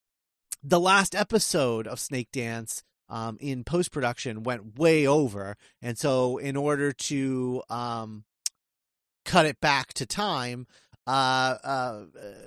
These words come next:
Fiona, um, uh, she, uh, Fiona Cumming, she took, uh, the last scene of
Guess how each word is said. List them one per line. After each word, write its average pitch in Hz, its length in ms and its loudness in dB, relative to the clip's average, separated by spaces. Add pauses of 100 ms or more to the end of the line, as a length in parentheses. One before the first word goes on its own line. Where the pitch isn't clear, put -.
(320)
Fiona, 143 720 0
um, 123 520 -4 (880)
uh, 117 500 -4 (320)
she, 139 640 0 (100)
uh, 131 140 -2
Fiona 165 360 4
Cumming, 151 360 -2
she 143 180 -6
took, - 400 -4
uh, 123 260 -4
the 117 140 -6
last 139 380 0
scene 127 600 -4 (400)
of 120 520 0